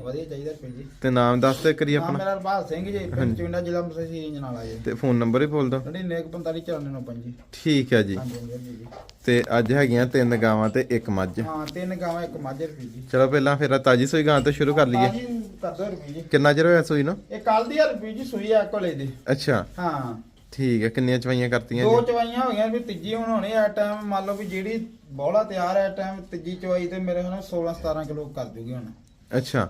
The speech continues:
Speaker 1: ਹਾਂ।
Speaker 2: ਤਿਆਰ ਜੇ ਇੰਨਾ
Speaker 1: ਤਿਆਰ,
Speaker 2: ਮਤਲਬ?
Speaker 1: ਤਿਆਰ ਆ ਵੀਰ ਜੀ, ਜਿੱਦਾਂ ਮਰਜ਼ੀ ਵੀਰ ਭਰਾ ਚੋ ਕੇ ਖੜੇ।
Speaker 2: ਠੀਕ, ਸ-,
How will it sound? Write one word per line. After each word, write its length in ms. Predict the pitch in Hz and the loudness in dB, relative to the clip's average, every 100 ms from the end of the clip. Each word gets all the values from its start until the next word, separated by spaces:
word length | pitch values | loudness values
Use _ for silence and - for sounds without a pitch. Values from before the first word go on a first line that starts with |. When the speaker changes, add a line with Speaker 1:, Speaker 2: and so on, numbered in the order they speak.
| - | -4
Speaker 1:
ਹਾਂ। 1160 | 135 120 - - - - - - _ _ _ 107 | -12 -10 -12 -16 -20 -20 -20 -20 _ _ _ -2
Speaker 2:
ਤਿਆਰ 360 | 113 107 117 | 4 6 6
ਜੇ 80 | 135 | 4
ਇੰਨਾ 180 | 160 139 | 2 2
Speaker 1:
ਤਿਆਰ, 200 | 120 - | 2 4
Speaker 2:
ਮਤਲਬ? 200 | 208 208 | 2 2
Speaker 1:
ਤਿਆਰ 260 | 208 202 214 | 2 4 4
ਆ 100 | 226 | 2
ਵੀਰ 260 | 175 170 | 0 -4
ਜੀ, 140 | 175 202 170 | -4 -6 -6
ਜਿੱਦਾਂ 280 | 160 165 196 | -6 -6 -4
ਮਰਜ਼ੀ 240 | 180 165 | -4 -4
ਵੀਰ 160 | 185 160 | -4 -4
ਭਰਾ 200 | 143 160 | -2 -4
ਚੋ 200 | 156 131 | -4 -8
ਕੇ 140 | 113 | -8
ਖੜੇ। 140 | 113 104 - - - - _ - | -10 -12 -14 -16 -16 -20 _ -2
Speaker 2:
ਠੀਕ, 200 | 135 117 | 2 4
ਸ-, 220 | - 127 | 2 -2